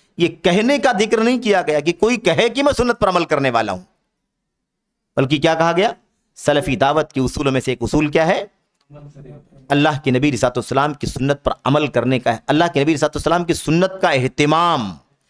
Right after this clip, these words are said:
और उस पर अमल करना और उसकी दावत देना, इस सिलसिले में, इस सिलसिले में हद दर्जा फिक्रमंदी और लालच होनी चाहिए।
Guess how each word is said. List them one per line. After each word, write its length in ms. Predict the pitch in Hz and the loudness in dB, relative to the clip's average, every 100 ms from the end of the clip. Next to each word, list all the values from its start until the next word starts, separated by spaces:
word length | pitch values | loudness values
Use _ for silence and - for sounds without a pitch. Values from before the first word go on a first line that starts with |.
| _ _ _ | _ _ _
और 200 | 143 180 | 0 2
उस 120 | 170 - | 0 0
पर 60 | 165 120 | -2 2
अमल 280 | 165 220 220 | 2 2 2
करना 340 | 208 196 226 277 - _ - | 0 2 0 -2 -10 _ -2
और 160 | 165 180 | 0 0
उसकी 200 | - 190 113 | 0 -4 -2
दावत 360 | 151 170 214 185 | 0 2 0 0
देना, 320 | 208 220 262 - _ _ _ | 0 0 -2 -4 _ _ _
इस 160 | 190 180 | -2 0
सिलसिले 380 | 156 139 160 156 | -2 0 2 2
में, 320 | 185 285 320 _ _ _ _ | 2 0 -4 _ _ _ _
इस 160 | 175 165 | -2 -2
सिलसिले 280 | 151 139 160 | -4 -2 0
में 100 | 156 | 0
हद 440 | - - 247 214 - | -4 -4 -4 -4 -2
दर्जा 260 | 151 143 139 | 0 0 -2
फिक्रमंदी 600 | - 131 120 127 135 160 | -2 -2 0 2 2 2
और 160 | 131 | 2
लालच 380 | 110 117 113 - 92 | 2 0 0 -4 -10
होनी 160 | 95 | -10
चाहिए। 300 | 92 - - | -12 -14 -16